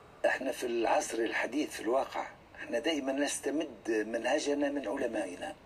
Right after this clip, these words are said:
فنجعل من المعلم الديني بمنأى عن هذه الصراعات،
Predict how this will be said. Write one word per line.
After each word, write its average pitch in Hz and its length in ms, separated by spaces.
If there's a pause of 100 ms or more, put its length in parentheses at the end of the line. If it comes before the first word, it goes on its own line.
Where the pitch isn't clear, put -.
(1300)
فنجعل 123 600
من 117 160
المعلم 123 500
الديني 147 400
بمنأى 127 800 (1120)
عن - 180
هذه 320 280
الصراعات، - 800